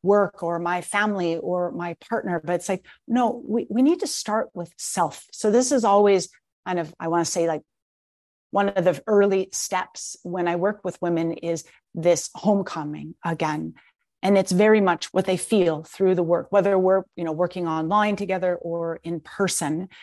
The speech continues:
And I do like to give really simple, practical tools so that they can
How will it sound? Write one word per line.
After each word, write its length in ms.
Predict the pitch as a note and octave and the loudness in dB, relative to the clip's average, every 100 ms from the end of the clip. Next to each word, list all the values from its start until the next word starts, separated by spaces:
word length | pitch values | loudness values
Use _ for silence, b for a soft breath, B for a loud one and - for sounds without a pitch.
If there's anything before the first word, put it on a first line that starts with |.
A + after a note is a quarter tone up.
| B B _ _ _ | B B _ _ _
And 120 | G#3 A3 | 2 6
I 60 | |
do 220 | G#3+ C4 | 6 8
like 180 | C4+ C#4+ | 6 4
to 100 | C#4+ | 2
give 380 | A3 G#3+ G#3 F#3 - - | 4 4 2 -2 -12 -2
really 380 | F#3 F3 F3+ - | 0 2 -2 -6
simple, 540 | - F3+ - G3 F#3+ F#3+ | -10 -8 -4 0 0 0
practical 640 | - F3+ F#3+ - F3+ F3 | -6 -6 -6 0 0 0
tools 520 | - G3+ F#3+ C#4+ - - b - | -2 0 2 0 -2 -14 b -10
so 200 | - G3+ | -4 -2
that 260 | G#3+ - | -2 -4
they 300 | F3+ G#3 G#3 - - | -4 -2 -4 -8 -10
can 300 | G3+ G3+ | -6 -8